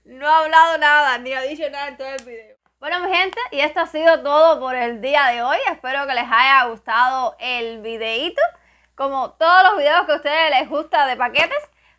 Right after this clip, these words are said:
regálame un like si te gustó este video. Por favor, déjenme ahí en los comentarios cosas motivacionales para que acá el compañero pueda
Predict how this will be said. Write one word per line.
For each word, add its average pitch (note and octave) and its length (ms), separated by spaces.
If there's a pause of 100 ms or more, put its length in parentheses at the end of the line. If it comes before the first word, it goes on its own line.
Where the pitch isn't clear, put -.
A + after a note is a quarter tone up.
(120)
regálame F4+ 420 (160)
un F#4+ 260
like F4+ 320
si D#4+ 140
te C#4 100
gustó C4 200
este D4+ 180
video. C#4 340
Por C#4+ 180
favor, B3+ 400
déjenme D#4+ 720
ahí C4+ 200
en E4 100
los D4+ 120
comentarios C4+ 1080 (280)
cosas E4 360 (240)
motivacionales D4+ 1040
para C4+ 240
que B3 60
acá C#4 420
el C#4+ 100
compañero B3+ 1040
pueda B3 720